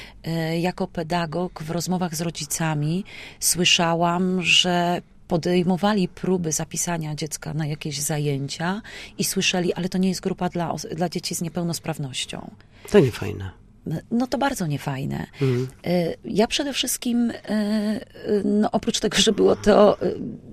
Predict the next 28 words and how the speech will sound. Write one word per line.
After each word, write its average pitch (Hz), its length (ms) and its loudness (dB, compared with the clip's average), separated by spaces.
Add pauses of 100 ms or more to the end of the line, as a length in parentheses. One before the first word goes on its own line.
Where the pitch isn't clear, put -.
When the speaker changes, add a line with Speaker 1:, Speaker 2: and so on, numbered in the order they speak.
(100)
Speaker 1:
właściwie - 280 0
jest 269 120 0
to 294 60 0
trochę, 269 240 2 (320)
trochę 254 220 6
egoistyczne, 226 640 4
ponieważ, 202 280 4
no, 214 80 4
było 233 180 4
to 208 100 2
moje 208 200 2
marzenie, 170 340 0
które - 200 -6
chciałam, 143 420 0 (480)
y, 156 80 2
chciałam 160 400 0
spełnić, 143 640 -2
to, 220 240 0 (540)
mm, 214 180 -2
bardzo 202 360 0
zależało 226 480 2
mi 226 100 4
na 208 100 2
powstaniu 208 480 0
takiego 202 380 -2
teatru, 202 720 -4
w - 200 -8
którym 208 920 2